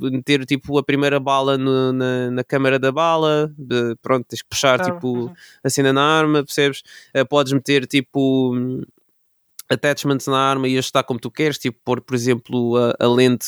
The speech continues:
Speaker 1: ou, ah, está-me a faltar o nome, ah, mas pôres, tipo, a mira,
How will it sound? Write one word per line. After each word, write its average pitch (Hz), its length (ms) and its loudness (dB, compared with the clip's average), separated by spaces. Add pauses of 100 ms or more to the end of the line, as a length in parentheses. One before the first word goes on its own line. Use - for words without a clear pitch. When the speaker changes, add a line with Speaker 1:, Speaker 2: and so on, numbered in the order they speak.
Speaker 1:
ou, 113 420 0
ah, 113 140 -6 (160)
está-me 117 240 -4
a - 20 -2
faltar 113 300 -2
o 113 80 0
nome, 117 220 -2 (640)
ah, 113 640 2
mas 123 140 -2
pôres, 127 460 -2
tipo, 135 200 -2
a 127 40 2
mira, 131 380 0